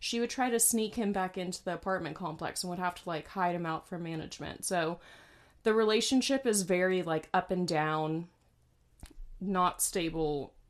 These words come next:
whatsoever. And, um, I guess at this time he started experiencing, experiencing a lot of, like, bouts with his mental illness,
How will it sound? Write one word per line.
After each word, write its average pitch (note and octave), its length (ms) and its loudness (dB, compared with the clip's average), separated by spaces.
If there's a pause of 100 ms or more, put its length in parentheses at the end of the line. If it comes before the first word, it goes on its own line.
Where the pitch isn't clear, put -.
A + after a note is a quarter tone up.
(140)
whatsoever. D#3+ 1120 0 (520)
And, E3+ 460 2 (120)
um, C#3 480 -2 (160)
I G3+ 100 2
guess G3 200 2
at G#3+ 120 2
this G3+ 200 0
time F#3+ 280 2
he F#3+ 100 0
started F3+ 360 0
experiencing, F3 560 -2 (500)
experiencing G3 640 0
a F3+ 40 0
lot E3 240 0
of, F3+ 140 -4
like, E3+ 140 -4 (200)
bouts E3 320 0
with G3 100 -4
his F3+ 140 -2
mental F3 380 -4
illness, F3+ 600 -4